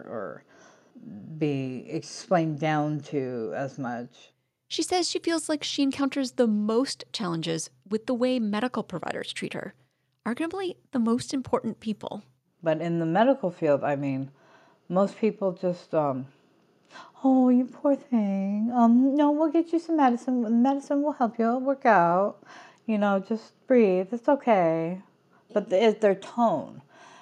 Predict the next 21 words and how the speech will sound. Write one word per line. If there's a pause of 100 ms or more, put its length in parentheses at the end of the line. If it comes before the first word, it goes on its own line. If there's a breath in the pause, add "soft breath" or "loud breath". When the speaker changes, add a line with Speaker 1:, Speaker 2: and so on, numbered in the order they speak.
(160 loud breath)
Speaker 1:
"Oh,
you
poor
little
baby,"
is
what
I
hear,
<laughs>
what
it
sounds
like.
Speaker 2:
So
it's
not,
like, (100)
calming,
it's
Speaker 1:
No.